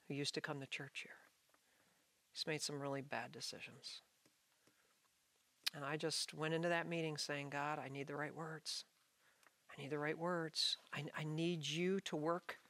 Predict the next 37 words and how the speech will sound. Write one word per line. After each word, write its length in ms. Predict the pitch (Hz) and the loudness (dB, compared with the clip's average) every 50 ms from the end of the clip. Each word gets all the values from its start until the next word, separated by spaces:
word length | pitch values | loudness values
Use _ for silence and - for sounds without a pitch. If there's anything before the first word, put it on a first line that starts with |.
| _ _ - | _ _ -8
I 60 | 151 | -6
need 160 | 151 147 131 | -4 -2 0
your 100 | 143 131 | 2 4
Spirit 400 | - - - - 202 196 196 190 - | 4 4 4 6 6 4 4 4 4
to 60 | 190 | 2
work 200 | 180 175 - - | 2 2 0 -2
in 60 | 160 | 0
his 160 | 160 - - | 2 0 0
heart. 340 | - - 165 175 170 - - - - - - - - - - - - - _ _ | 0 0 -4 -4 -4 -6 -10 -14 -20 -20 -20 -20 -20 -20 -20 -20 -20 -20 _ _
I, 160 | - 151 143 160 - - | 2 2 2 2 -2 -4
I 140 | - 139 135 143 139 | -4 -4 -4 -4 -2
need 240 | 139 160 160 170 - | 2 4 2 4 2
to 60 | - | 0
be 120 | 139 143 131 | 0 2 4
strong, 560 | - - - - 165 160 160 170 180 196 208 | 4 4 4 4 4 6 6 6 6 4 4
but 160 | 165 - - | 2 0 2
yet 140 | 151 143 135 | 0 0 0
I 60 | 135 | 0
need 180 | 139 135 135 120 | -2 -2 -2 -2
to 60 | 113 | -4
be 120 | 120 120 - - | -6 -6 -6 -6
gracious. 680 | - 135 135 156 156 - - 185 196 - - - - - - _ - - - - - - - - - - | -6 -2 -2 0 2 2 2 2 2 2 2 2 0 -2 -8 _ -20 -20 -20 -20 -20 -20 -20 -20 -10 -8
I 80 | - 131 | -6 -2
need 220 | 147 156 156 151 | 0 0 2 2
the 80 | 160 151 | 2 2
right 240 | 160 160 165 - | 2 2 0 0
words." 560 | - 160 160 143 - - - - - - - - _ _ _ _ _ _ _ _ _ _ _ _ _ _ | -2 -4 -6 -6 -8 -8 -4 -2 0 0 -2 -4 _ _ _ _ _ _ _ _ _ _ _ _ _ _
So 160 | - - - | 4 6 6
I 80 | 254 277 | 6 8
think 220 | - - 247 226 | 8 6 4 4
that's 200 | - 233 226 - | 4 2 2 2
what 120 | - 208 - | 2 2 2
this 180 | 196 170 - | 2 0 0
teaches. 480 | - - 208 208 - - 185 - - - | 2 2 0 2 2 0 -2 0 -2 -4
Pray 220 | - - - 208 | -2 0 0 0
for 220 | 208 - 240 - - | 2 2 0 0 0
utterance. 640 | - 175 190 165 127 113 - - - - - - - | 0 2 2 2 0 -2 -6 -4 -2 0 0 -2 -2